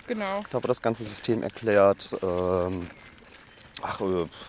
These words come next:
Speaker 2: weiß nicht, auch über den Haberbusch gibt's da so ein paar Artikel.
Speaker 1: Ja.
Speaker 2: Kann man sich, wenn man sich oben ins Stuko-Büro setzt, auch mal durchlesen. Fand
Speaker 1: Genau,
Speaker 2: ich
Speaker 1: und
Speaker 2: echt
Speaker 1: dann davon als Ableger die Mini-Mikro mit so den,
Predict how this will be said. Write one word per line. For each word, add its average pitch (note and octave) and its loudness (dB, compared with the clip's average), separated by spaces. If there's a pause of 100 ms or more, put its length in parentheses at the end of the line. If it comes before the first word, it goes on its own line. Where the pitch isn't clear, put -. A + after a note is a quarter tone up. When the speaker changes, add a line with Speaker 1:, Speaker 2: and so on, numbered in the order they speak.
Speaker 2:
weiß - 0
nicht, G#2 -2
auch - -2
über G2+ -2
den G#2+ -2
Haberbusch A#2+ 4
gibt's - -8
da G#2 4
so G#2 0
ein G2+ -2
paar A#2 4
Artikel. - 0 (260)
Speaker 1:
Ja. A3 -4 (220)
Speaker 2:
Kann D#3+ 6
man G#3+ 6
sich, F#3 0
wenn C3+ 4
man C3+ 6
sich B2 -4
oben A2 2
ins F#2+ 0
Stuko-Büro A#2+ -6
setzt, F#2+ -4
auch E2+ -6
mal E2 -12 (120)
durchlesen. - -14
Fand - -20
Speaker 1:
Genau, - 8
Speaker 2:
ich - 6
Speaker 1:
und A3 2
Speaker 2:
echt - -4
Speaker 1:
dann A3 2
davon A#3 -2
als G#3 -4
Ableger C#4 2
die G#3 -2
Mini-Mikro D4+ 4
mit B3+ 6
so A#3+ 0
den, G#3 -4